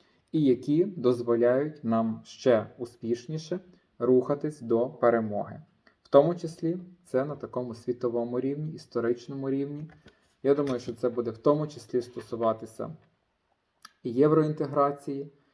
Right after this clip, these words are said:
і нато-інтеграції, і створення ще інших союзів, важливих для України.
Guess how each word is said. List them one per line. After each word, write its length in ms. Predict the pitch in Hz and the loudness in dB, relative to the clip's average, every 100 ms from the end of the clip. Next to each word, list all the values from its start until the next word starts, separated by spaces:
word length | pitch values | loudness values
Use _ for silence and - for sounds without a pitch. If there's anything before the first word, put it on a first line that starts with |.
| _ _ _ _ - | _ _ _ _ -4
і 360 | 127 117 107 - - _ _ _ _ _ _ _ _ _ _ _ - | 0 0 0 -6 -18 _ _ _ _ _ _ _ _ _ _ _ -6
нато-інтеграції, 1400 | 131 151 156 156 147 143 143 143 139 139 - 131 131 123 | 4 4 4 2 0 -2 -2 4 4 2 -4 -8 -8 -8
і 80 | 135 | -10
створення 500 | - 127 123 117 110 | -8 -2 0 0 -2
ще 320 | - - 156 | -8 0 0
інших 500 | 160 151 147 - 147 | 2 -2 -6 -4 -6
союзів, 560 | - 147 143 139 135 131 | -2 -2 0 -2 -2 0
важливих 480 | 131 127 131 123 123 | 0 2 -2 -2 -4
для 140 | 127 | -4
України. 640 | 123 120 123 120 120 117 | -4 -4 -6 -6 -10 -12